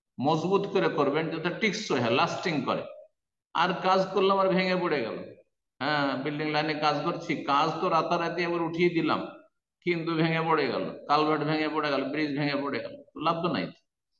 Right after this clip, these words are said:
তো যদি আপনি শুধু পরিমাণটা দেখান মালিককে খুশি করার জন্য,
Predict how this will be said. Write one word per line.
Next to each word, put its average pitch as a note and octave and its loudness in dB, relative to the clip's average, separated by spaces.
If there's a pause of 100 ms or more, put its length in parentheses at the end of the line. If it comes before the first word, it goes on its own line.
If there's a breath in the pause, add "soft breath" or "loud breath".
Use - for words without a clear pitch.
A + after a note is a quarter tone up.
(360)
তো A2 -8
যদি B2 0
আপনি A#2 -2
শুধু C3 0
পরিমাণটা B2 2
দেখান B2+ -2
মালিককে A2 -2
খুশি D#3+ -2
করার G#2+ 0
জন্য, F2+ -2